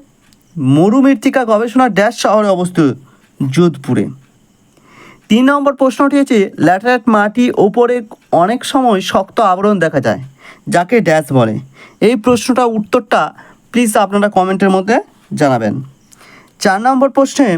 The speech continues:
উত্তর পূর্ব ভারতের রাজ্যগুলিতে প্রচলিত স্থানান্তর কৃষি ড্যাশ নামে পরিচিত? কি? ঝুম চাষ নামে পরিচালিত। পাঁচ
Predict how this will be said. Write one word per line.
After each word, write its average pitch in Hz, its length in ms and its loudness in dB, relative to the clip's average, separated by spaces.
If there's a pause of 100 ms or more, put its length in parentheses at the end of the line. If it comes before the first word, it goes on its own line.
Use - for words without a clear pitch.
(840)
উত্তর 214 400 0
পূর্ব 240 180 0 (160)
ভারতের 214 380 0
রাজ্যগুলিতে 233 600 0 (160)
প্রচলিত 226 440 0 (160)
স্থানান্তর 220 520 0 (100)
কৃষি 240 200 0 (120)
ড্যাশ 202 180 2 (120)
নামে 220 240 2
পরিচিত? 139 300 -2 (1120)
কি? 262 100 4 (300)
ঝুম 226 180 2 (120)
চাষ 202 160 0 (100)
নামে 147 240 0
পরিচালিত। 117 420 -4 (800)
পাঁচ 208 220 0